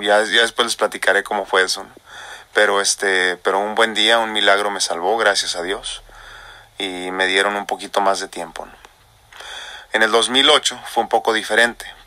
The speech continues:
porque fue saliendo de una, de una mini cirugía, ¿no? De un procedimiento quirúrgico pequeño, donde se dieron cuenta de que el corazón estaba muy dañado. Más de la mitad, como les digo, ¿no?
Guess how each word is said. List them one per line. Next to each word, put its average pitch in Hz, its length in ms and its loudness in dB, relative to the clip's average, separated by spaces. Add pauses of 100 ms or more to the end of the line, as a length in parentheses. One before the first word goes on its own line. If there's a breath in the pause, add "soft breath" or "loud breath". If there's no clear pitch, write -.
porque 95 800 -2
fue 104 240 0
saliendo 107 600 2
de 98 120 0
una, 98 540 0 (800 loud breath)
de 101 100 -4
una 98 260 2
mini 113 320 -2
cirugía, 104 640 0
¿no? 127 160 -16
De 117 80 -10
un 104 80 -8
procedimiento 98 720 -4
quirúrgico 101 520 -6
pequeño, 107 460 -4 (880 loud breath)
donde 110 380 2
se 101 140 0
dieron 110 360 2
cuenta 113 400 2
de 104 120 -4
que 98 120 -8
el 95 60 -8
corazón 95 360 -2
estaba 98 320 2
muy 101 240 -2
dañado. 101 420 0 (1900 loud breath)
Más 107 200 4
de 107 60 2
la 104 100 4
mitad, 107 320 2
como 104 220 -6
les 95 140 -6
digo, 104 260 -2
¿no? 110 100 -2